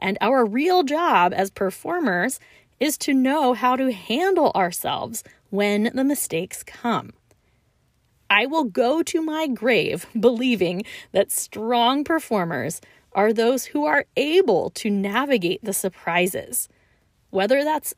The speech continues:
a memory slip or a less than awesome instrument, <laughs> a noisy audience member, or whatever the case may be. It's the people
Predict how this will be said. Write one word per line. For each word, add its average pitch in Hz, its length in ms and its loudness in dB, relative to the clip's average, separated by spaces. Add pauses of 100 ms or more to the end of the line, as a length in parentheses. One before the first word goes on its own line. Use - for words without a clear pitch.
(140)
a 269 80 2
memory 294 500 2
slip - 380 -6 (340)
or 180 340 0 (120)
a 226 340 2 (160)
less 214 480 -4
than 294 200 0
awesome 277 400 2
instrument, 240 720 -2 (280)
<laughs> - 280 -16
a 202 80 2
noisy 294 540 2
audience 226 500 2
member, 151 460 -6
or 277 140 -2
whatever 359 480 2
the 302 100 0
case - 380 -4
may 170 180 -6
be. - 340 -8 (680)
It's 262 220 -2
the 262 100 -4
people 240 560 0